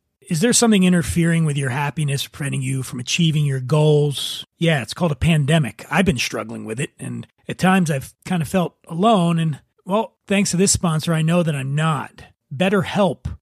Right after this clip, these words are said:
will assess your needs and match you with a licensed professional therapist. That's right.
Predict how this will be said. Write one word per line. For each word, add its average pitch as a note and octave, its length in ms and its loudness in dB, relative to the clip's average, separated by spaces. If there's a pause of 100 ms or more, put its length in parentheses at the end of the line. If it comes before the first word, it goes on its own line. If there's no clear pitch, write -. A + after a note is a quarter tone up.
will - 100 -10
assess G3 400 0
your F3+ 100 2
needs F3 340 0
and C#3 100 -4
match F3 320 0
you F3 80 2
with D3 120 -2
a B2+ 180 -8
licensed E3 560 -2
professional E3 760 -4 (200)
therapist. - 640 -2
That's E3+ 240 -4
right. F3+ 300 0